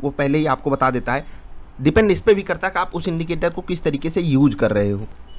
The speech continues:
हम इस पे अच्छे से चर्चा करेंगे, चाय पे नहीं, लेकिन अभी नहीं। अब आपका काम है थोड़ी सी रिसर्च कीजिएगा, जो चीज़ ना समझ में आए वो कमेंट करके पूछिएगा, क्योंकि ऐसी बातें सीखने का, अ, मन किसी का करता नहीं है। सब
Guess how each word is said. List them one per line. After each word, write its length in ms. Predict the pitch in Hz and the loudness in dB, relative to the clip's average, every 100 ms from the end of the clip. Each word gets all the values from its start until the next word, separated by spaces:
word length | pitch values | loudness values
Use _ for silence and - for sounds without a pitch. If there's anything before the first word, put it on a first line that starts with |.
| - - - | -16 -10 2
हम 120 | 185 | 4
इस 80 | 185 | 4
पे 240 | 196 185 - - - - - - - | 2 0 -2 -14 -16 -20 -20 -14 -6
अच्छे 240 | 135 - | -6 -4
से 140 | 170 165 | -4 -4
चर्चा 420 | - 139 120 143 | -2 -2 2 0
करेंगे, 420 | 131 123 123 143 - | 2 0 0 -4 -6
चाय 160 | - 117 | 0 0
पे 120 | 120 | 0
नहीं, 280 | 110 110 175 - - - - - | -2 -2 -4 -8 -16 -18 -12 -4
लेकिन 260 | 156 185 | -2 0
अभी 180 | 160 131 | -2 -2
नहीं। 220 | 107 98 98 - - - | -4 -6 -10 -12 -10 -2
अब 100 | 143 | 0
आपका 220 | 147 165 | 0 -2
काम 220 | 156 139 | -4 -2
है 60 | 143 | -4
थोड़ी 240 | 139 135 | -4 -4
सी 140 | 135 | -2
रिसर्च 320 | 131 113 139 - | -4 -2 -4 -4
कीजिएगा, 400 | 135 143 160 170 190 | -2 -2 -2 -6 -8
जो 100 | 127 | -6
चीज़ 180 | 139 | -4
ना 100 | 127 | -4
समझ 200 | 139 147 | -4 -4
में 60 | 135 | -4
आए 100 | 131 | -4
वो 60 | 135 | -4
कमेंट 300 | 123 127 127 | -6 -8 -8
करके 180 | - | -10
पूछिएगा, 560 | 127 143 139 165 151 160 - - - - - - | -10 -8 -4 -2 -2 -4 -8 -18 -20 -20 -20 -16
क्योंकि 220 | 143 147 | -8 -2
ऐसी 160 | 135 - | -2 0
बातें 260 | 131 127 131 | 0 0 -2
सीखने 420 | - 120 139 131 | -4 -4 -2 -2
का, 180 | 131 127 | -2 -4
अ, 400 | - - 104 101 | -6 -14 -16 -12
मन 140 | 113 123 | -10 -10
किसी 280 | 123 120 | -8 -8
का 100 | 127 | -6
करता 360 | 113 107 - 135 | -4 -6 -2 -2
नहीं 220 | 127 131 | 0 -4
है। 180 | 127 143 - - - | -6 -8 -12 -10 -4
सब 180 | 131 | -4